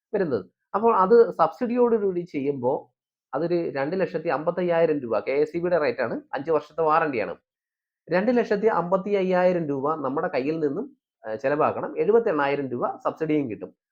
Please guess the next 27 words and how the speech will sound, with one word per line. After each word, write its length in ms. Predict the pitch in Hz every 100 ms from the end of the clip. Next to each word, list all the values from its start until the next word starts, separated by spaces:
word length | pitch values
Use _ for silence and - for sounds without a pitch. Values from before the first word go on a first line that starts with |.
| _ -
അപ്പൊ 120 | 220
നമുക്ക് 380 | 180 147 190 294
സോളാർ 280 | 147 147
പ്ലാന്റ് 300 | 139 131 131
സ്ഥാപിക്കാൻ 420 | 131 123 139 101 82
പറ്റും. 200 | - - _ _ -
ഇവിടെ 180 | 208 277
നമ്മൾ 300 | 180 190 214
ചെലവാക്കുന്ന 640 | 180 160 175 175 185 190
തുക 280 | 185 143 165
എന്ന് 200 | 185 165
പറയുന്നത് 420 | 113 117 110 - - 135
രണ്ട് 300 | 135 180 196
ലക്ഷത്തി 320 | 160 156 151
അമ്പത്തി 460 | - 127 135 151 -
അയ്യായിരം 480 | 120 139 147 143
രൂപയാണ്. 240 | 120 110 95
സബ്സിഡി 320 | 123 - 175
കിട്ടുമ്പോഴാണ് 500 | 180 170 208 190 156
ഞാൻ 160 | 151 143
ഈ 100 | 135
പറയുന്നത്. 340 | 104 76 65 - _ _ _ _ _ -
അത് 120 | 214
വെച്ച് 220 | 262 254
നോക്കുമ്പോ, 640 | 220 202 190 147 120 214 - _ _ -
ആ, 320 | - 127 127 -
നമുക്ക് 540 | 165 202 208 262 240